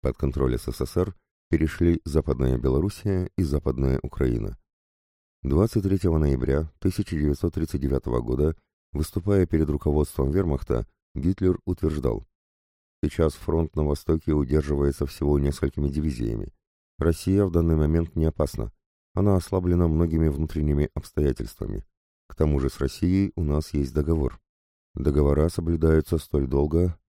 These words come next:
сколь долго это является целесообразным. Сейчас у России далеко идущие цели, прежде всего, укрепление своей позиции на Балтийском море. Неделю спустя Красная армия вторглась в Финляндию.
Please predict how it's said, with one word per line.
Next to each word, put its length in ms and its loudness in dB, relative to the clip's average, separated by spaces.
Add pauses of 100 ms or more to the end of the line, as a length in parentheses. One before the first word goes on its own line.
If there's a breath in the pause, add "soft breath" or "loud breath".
сколь 180 2
долго 480 2
это 200 -4
является 440 2
целесообразным. 840 -4 (760)
Сейчас 340 -2
у 60 0
России 420 0
далеко 480 0
идущие 380 0
цели, 500 -2
прежде 320 -4
всего, 420 -4 (300)
укрепление 680 2
своей 280 2
позиции 640 0
на 120 2
Балтийском 520 -2
море. 340 0 (400)
Неделю 340 0
спустя 460 -2
Красная 480 -2
армия 280 0
вторглась 420 -2
в 100 -20
Финляндию. 600 -2